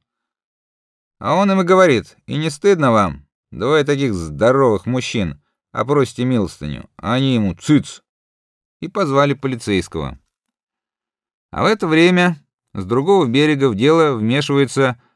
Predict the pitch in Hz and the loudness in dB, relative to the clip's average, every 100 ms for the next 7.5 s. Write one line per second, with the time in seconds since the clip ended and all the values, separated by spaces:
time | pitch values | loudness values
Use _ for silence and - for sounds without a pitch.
0 | _ - 101 - 139 147 139 139 135 - | _ -8 -8 -4 0 0 2 2 0 -2
1 | 135 143 107 82 - - - _ _ _ | -2 0 0 -2 -6 -14 -18 _ _ _
2 | - 123 196 151 147 165 151 - - 120 | -6 -4 -2 -4 -4 -2 -4 -8 -8 -4
3 | 143 - 101 82 69 - _ _ _ _ | -4 -2 -2 -2 -4 -12 _ _ _ _
4 | _ _ _ _ - 147 202 180 175 180 | _ _ _ _ -4 0 0 -2 -2 2
5 | 185 175 165 151 151 139 175 147 107 78 | 2 2 -2 -2 -4 0 0 0 -2 -6
6 | - _ _ 104 98 120 127 190 135 107 | -12 _ _ -8 -2 0 0 -4 0 0
7 | 101 113 104 98 - | 2 2 2 -4 -8